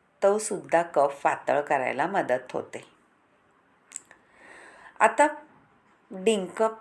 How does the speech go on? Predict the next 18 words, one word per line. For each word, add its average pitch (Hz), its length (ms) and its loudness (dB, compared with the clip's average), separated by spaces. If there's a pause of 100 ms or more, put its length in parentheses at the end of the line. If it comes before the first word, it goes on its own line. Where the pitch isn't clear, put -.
(300)
तळून 180 320 6
घेतल्यानंतर 165 680 -2 (100)
छान 165 360 0
फुलला 147 360 0
आहे 143 140 6
पहा. 156 420 -6 (1400)
थोडासा 226 460 4
डिंक 208 320 -2
असतो, 185 420 0 (680)
पण 196 180 0
तो 208 60 2 (120)
तळल्यानंतर 165 720 2 (960)
मस्त - 460 -2 (120)
फुलला 143 340 2
जातो. 143 420 -4 (1900)
आता - 220 2
झालेला 220 520 0
आहे 202 260 -2